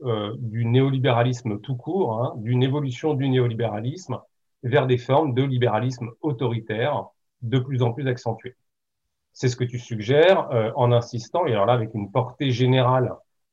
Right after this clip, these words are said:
euh, à mon avis très forte, hein, peut-être un peu osée, euh, dans l'administration de, de la preuve et la montée en généralité, hein, sur la manière dont, euh,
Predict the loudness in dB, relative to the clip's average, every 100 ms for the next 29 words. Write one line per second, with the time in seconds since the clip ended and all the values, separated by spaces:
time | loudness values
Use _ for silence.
0 | _ 0 4 6 6 4 2 0 0 2
1 | 4 2 0 0 2 4 4 4 0 0
2 | 0 -2 -4 0 2 2 2 2 2 0
3 | -2 -6 -12 _ _ _ -2 0 2 2
4 | 0 -2 -2 2 4 4 4 4 4 2
5 | -2 -4 -4 -2 -2 -2 -2 -2 -4 -2
6 | -2 -2 0 2 4 2 0 -2 -2 -2
7 | -2 0 0 -2 -6 0 2 0 -4 _
8 | _ _ _ -14 -2 2 4 4 4 4
9 | 4 2 2 4 2 0 -2 -2 -2 -4